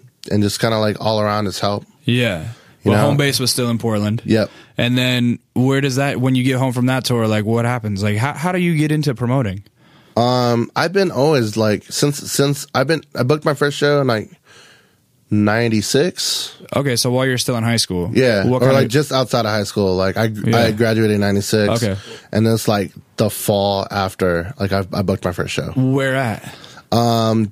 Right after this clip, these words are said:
Speaker 1: this shitty, the first show I ever did was this shitty theater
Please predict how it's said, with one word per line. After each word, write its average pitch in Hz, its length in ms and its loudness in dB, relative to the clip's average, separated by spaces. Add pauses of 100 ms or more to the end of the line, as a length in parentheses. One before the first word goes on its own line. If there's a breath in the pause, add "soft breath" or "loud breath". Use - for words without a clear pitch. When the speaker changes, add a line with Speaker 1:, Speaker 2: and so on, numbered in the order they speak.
Speaker 1:
this 113 260 2
shitty, - 1080 0
the 113 100 2
first 135 260 0
show 135 180 2
I 123 80 4
ever 110 140 0
did 104 200 0
was 95 220 -2
this 92 200 -4 (540 loud breath)
shitty 110 480 2
theater 101 440 2